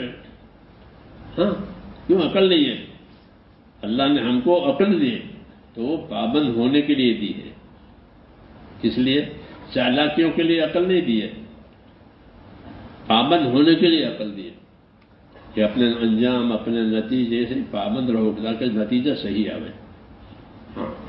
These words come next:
और उसके लिए फिर अल्लाह ने नबियों को, रसूलों को भेजा ताकि सही रहबरी करें, कहीं ठुकरावे नहीं, रास्ता भूले नहीं।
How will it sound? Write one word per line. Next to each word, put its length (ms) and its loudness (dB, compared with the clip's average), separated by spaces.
और 160 6
उसके 240 0
लिए 160 0
फिर 220 0
अल्लाह 260 2
ने 120 2
नबियों 320 -2
को, 220 0
रसूलों 420 -2
को 140 4
भेजा 240 2
ताकि 240 -2
सही 320 0
रहबरी 440 2
करें, 240 0
कहीं 200 0
ठुकरावे 580 0
नहीं, 280 0
रास्ता 320 0
भूले 300 2
नहीं। 220 -2